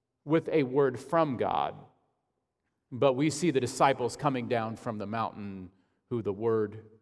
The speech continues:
who was God, who is God, the Word made flesh. God himself is coming down and stepping into this chaos. And so here's what we see, picking up the text in verse fourteen.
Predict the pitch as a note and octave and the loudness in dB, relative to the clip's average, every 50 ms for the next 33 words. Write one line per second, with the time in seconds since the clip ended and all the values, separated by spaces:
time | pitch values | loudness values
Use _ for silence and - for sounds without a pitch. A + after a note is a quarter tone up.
0 | _ _ _ _ _ - A2 G2+ F#2+ A#2+ C#3 B2+ - - - - C2+ D2+ - - | _ _ _ _ _ -10 -8 -4 0 0 0 0 -2 -6 -12 -10 -10 -10 -10 -12
1 | - - - - _ _ _ _ _ _ _ _ _ _ - A2+ G2+ A2 B2 B2+ | -14 -18 -20 -20 _ _ _ _ _ _ _ _ _ _ -10 -6 -2 0 0 0
2 | A#2 - - - - - C2+ C#2 C#2 - _ _ _ _ _ _ _ _ _ _ | -2 -4 -8 -12 -12 -12 -12 -12 -14 -16 _ _ _ _ _ _ _ _ _ _
3 | - A2+ G2+ G#2 G#2+ A#2+ A#2+ A2+ A2+ A2 A2 A2+ G#2+ G2+ G2+ G2 G2+ G2+ F#2+ F#2 | -6 -6 -4 -4 -2 -2 -2 -2 -2 -4 -6 -10 -12 -10 -8 -6 -6 -6 -6 -6
4 | F2+ F#2+ F#2 - - - F#2 G#2 G#2 F#2+ F2 E2 - - - - - - - _ | -10 -12 -16 -20 -18 -12 -6 -4 -4 -4 -6 -8 -12 -16 -16 -16 -18 -20 -20 _
5 | _ _ _ _ _ _ _ _ _ _ _ _ _ - - B2+ B2+ C3+ C#3 B2 | _ _ _ _ _ _ _ _ _ _ _ _ _ 4 6 8 10 10 8 6
6 | A2+ A#2+ A#2+ - - - - D3 C3+ A2+ F#2+ B2+ - - - - - - _ _ | 2 -4 -6 -6 -6 -2 0 2 4 4 4 2 -2 -8 -18 -20 -20 -20 _ _
7 | _ _ _ - A2 - - - B2 A#2+ A2+ A2 G#2 G2 G2+ A2 G#2+ G2+ G2 F#2 | _ _ _ -10 -10 -8 -8 -4 -4 -4 -2 -4 -4 -4 -2 -2 0 0 0 -2
8 | F2 F2+ F2+ F#2 F#2 - _ _ _ - A#2+ A#2 - - - C3+ - - A2 G#2 | -2 -4 -6 -10 -14 -16 _ _ _ -10 -10 -8 -4 0 2 2 2 2 0 -6
9 | G#2 G#2 G2+ - - F2+ F2+ E2+ - - - - C3 C3 A#2 F2 - - - - | -6 -6 -8 -8 -8 -8 -8 -8 -8 -10 -10 -6 -6 -4 -4 -4 -6 -10 -14 -16
10 | - - - - - - - - - - - _ _ _ _ _ _ _ _ _ | -18 -20 -20 -20 -20 -20 -20 -18 -20 -20 -20 _ _ _ _ _ _ _ _ _
11 | _ _ _ _ _ _ _ _ _ _ _ _ _ _ _ _ _ _ _ _ | _ _ _ _ _ _ _ _ _ _ _ _ _ _ _ _ _ _ _ _
12 | _ _ _ _ - F3 - A#3 A3 C#4 C#4+ B3+ F#3 C4+ B3 A#3 A3+ - - - | _ _ _ _ 0 8 10 12 12 12 10 10 10 10 10 10 8 4 2 4
13 | A3+ G#3+ A3 - - A3+ - A3 G#3+ G#3 G3+ G#3 - F#3 - - G#3 F#3+ F#3 F#3 | 4 4 4 4 4 4 6 6 4 4 4 2 2 -2 0 2 4 4 4 4
14 | - - G3+ F#3 E3+ C#3+ D#3 F#3 F3+ F3+ - - - - F#3+ F3+ F3+ F3 - - | 2 2 2 2 2 2 4 4 4 4 2 -4 -6 -2 2 2 2 2 -2 -6
15 | - F#3 D3+ B2+ C#3+ E3+ F#3 F#3 - | -6 -4 -2 -2 -2 -4 -6 -8 -12